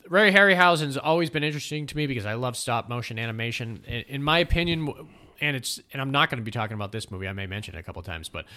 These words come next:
I think number twenty-five or twenty-six on my top, uh, hundred movies of all time was, uh, Clash of the Titans. I think that was, like, he, he had done, that's one of his more popular ones. And what I'm gonna talk about here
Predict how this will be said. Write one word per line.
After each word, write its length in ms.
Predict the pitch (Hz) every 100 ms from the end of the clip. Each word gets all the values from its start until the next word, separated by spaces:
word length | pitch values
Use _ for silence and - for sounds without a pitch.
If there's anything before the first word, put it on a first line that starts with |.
| - - - - -
I 80 | 131
think 280 | 156 160 -
number 280 | 127 127
twenty-five 680 | 117 - - 127 120 120 117
or 60 | 117
twenty-six 560 | - 107 110 - 117
on 80 | 110
my 140 | 92 95
top, 360 | - 101 - _ _ 294
uh, 240 | - 127
hundred 260 | 85 131 113
movies 240 | 107 101
of 80 | 98
all 140 | 92 87
time 400 | 110 98 92 80
was, 260 | 78 85
uh, 200 | 85 69 -
Clash 300 | - 95 -
of 80 |
the 60 | 87
Titans. 500 | 92 87 87 - -
I 80 | 117
think 220 | 104 104
that 180 | - 104
was, 180 | 101 98
like, 220 | 87 - - - - - - - _
he, 180 | 131 135
he 180 | - 170
had 160 | 170 139
done, 180 | 147 135
that's 220 | 165 180
one 160 | 190
of 60 | 190
his 100 | 139
more 220 | 139 143
popular 420 | - 151 175 185
ones. 240 | 180 180 151
And 60 |
what 100 | 135
I'm 160 | 151 196
gonna 140 | 180
talk 260 | 113 127 113
about 240 | 107 107
here 300 | 101 110 101